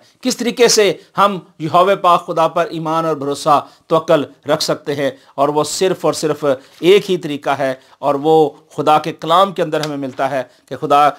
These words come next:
اپنے لوگوں کے ساتھ جس طرح بنی اسرائیلی قوم کے ساتھ چلتا تھا۔ خدا بزرگ موسیٰ کو کہتا ہے کہ چپ چاپ رہ، ڈر مت۔ آج ہمیں بھی ضروری ہے کہ ہم بھی مت ڈریں، جس طرح کہ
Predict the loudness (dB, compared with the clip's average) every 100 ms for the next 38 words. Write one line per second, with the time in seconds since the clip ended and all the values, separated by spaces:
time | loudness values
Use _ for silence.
0 | _ -10 -8 -6 -4 0 0 -2 -6 -4
1 | -2 -2 -4 -10 -2 -2 -2 _ -6 -4
2 | -2 -2 -2 -2 -2 2 2 2 -4 0
3 | 0 0 -8 -10 -12 _ _ _ _ _
4 | _ _ -4 2 2 2 -2 -4 -6 -10
5 | -6 0 0 0 -2 -2 -2 -2 -2 -4
6 | -10 -12 _ _ _ -12 -10 -2 4 4
7 | 4 -2 -20 _ _ _ -10 -6 -6 -8
8 | -20 _ -4 2 2 0 -6 -8 _ _
9 | _ 0 0 0 -2 0 0 -2 -10 _
10 | -10 -6 -6 -6 -10 -16 _ _ _ _
11 | -2 2 4 4 2 0 -10 _ -6 -2
12 | -2 0 -2 -2 -14 _ _ _ _ -12
13 | -2 2 2 0